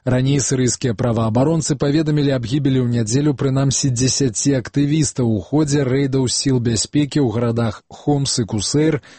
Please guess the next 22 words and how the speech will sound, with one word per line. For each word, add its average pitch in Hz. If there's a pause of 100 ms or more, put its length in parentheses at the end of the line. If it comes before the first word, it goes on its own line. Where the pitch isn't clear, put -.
(260)
а 147
таксама 139
ў 131
ваколіцах 104
Дамаску. 120 (500)
Паводле 113
аан, 127
за 131
восем 143
месяцаў 127
масавых 123
антыўрадавых 117
акцыяў 110
у 127
Сырыі 151
былі 135
забітыя 135
больш 123
за 113
тры 127
з -
паловай 117